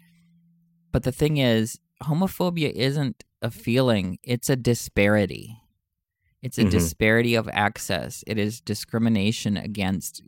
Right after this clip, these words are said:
Speaker 1: individuals and categories. It is a segregation, right? The fact that
Speaker 2: Uh-huh.
Speaker 1: straight couples can do stuff that gay couples can't.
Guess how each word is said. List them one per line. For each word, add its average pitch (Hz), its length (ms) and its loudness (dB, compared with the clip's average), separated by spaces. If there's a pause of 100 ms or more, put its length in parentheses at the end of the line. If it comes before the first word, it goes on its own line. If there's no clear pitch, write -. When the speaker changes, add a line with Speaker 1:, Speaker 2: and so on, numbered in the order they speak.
(160)
Speaker 1:
individuals 110 640 0
and 98 140 -4
categories. 90 1000 -6 (220)
It 117 100 -6
is 104 160 0
a 104 80 -6
segregation, 101 840 -6
right? 101 300 -6 (320)
The 104 80 0
fact 104 500 2
that 92 260 2
Speaker 2:
Uh-huh. 85 240 2 (400)
Speaker 1:
straight - 480 -2
couples 107 640 -2 (280)
can 110 180 -2
do 110 160 0
stuff - 480 0
that - 240 -6
gay 101 180 -2
couples 92 460 -6
can't. - 680 -4